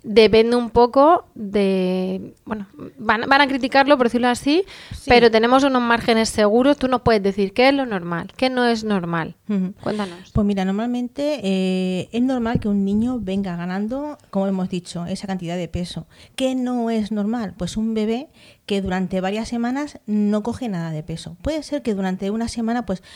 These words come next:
Speaker 2: haya frenado un poquito, no coja demasiado, pero un bebé que se frena durante varias semanas seguidas o que pierde peso, eso es lo que hay que vigilar y lo que no es nada normal. Entonces, según cuál sea el caso, habrá que actuar de una manera o de otra.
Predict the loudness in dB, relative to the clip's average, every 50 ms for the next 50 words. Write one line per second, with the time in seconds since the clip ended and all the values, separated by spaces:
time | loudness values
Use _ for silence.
0 | -20 -12 -8 -6 -4 -4 -4 -6 -6 -6 -6 -6 -8 -8 -10 -10 -8 -10 -10 -6
1 | -2 -2 0 0 0 0 -2 -6 -8 -8 -8 -8 -6 -6 -6 -8 -6 -2 0 0
2 | 2 2 2 0 0 -4 -10 -20 -14 -6 -2 0 0 2 0 0 0 0 0 0
3 | 0 0 -2 -2 -6 -12 -20 _ _ -8 -8 -4 -4 -4 -4 -4 -4 -4 0 0
4 | 0 0 0 0 0 0 0 -2 -2 -4 -6 -6 -8 -8 -6 -6 -4 -4 -6 -6
5 | -6 -6 -4 -2 -2 -2 -2 -4 -4 _ 0 2 2 2 0 -2 -8 -6 -6 -4
6 | -2 -2 -2 0 0 -2 -2 -2 -2 -4 -4 -4 -8 -10 -12 _ _ _ _ _
7 | _ _ _ _ _ _ -6 -4 -4 -2 0 0 0 0 0 0 -2 0 0 0
8 | -2 -4 -6 -2 -2 -2 -2 -2 -2 -4 -4 -4 -4 -4 -6 -4 -4 -4 -4 -4
9 | -2 0 0 0 0 0 -2 -2 0 2 4 4 4 4 4 2 0 -2 -4 -6
10 | -6 -6 -6 -8 -8 -8 -8 -8 -8 -8 -8 -8 -8 -10 -16 _ -20 -20 -20 -18
11 | -12 -6 -4 -2 -2 -2 -4 -4 -4 -2 -2 0 0 2 2 2 0 0 -2 -2
12 | -2 -2 -2 -2 -4 -4 -4 -4 -4 -6 -6 -4 -6 -6 -4 -4 -4 -4 -4 -4
13 | -6 -6 -4 -4 -2 -2 -2 -2 -4 -4 -2 -2 -2 -2 -2 -2 -2 -4 -2 -4
14 | -4 -4 -6 -12 -14 -14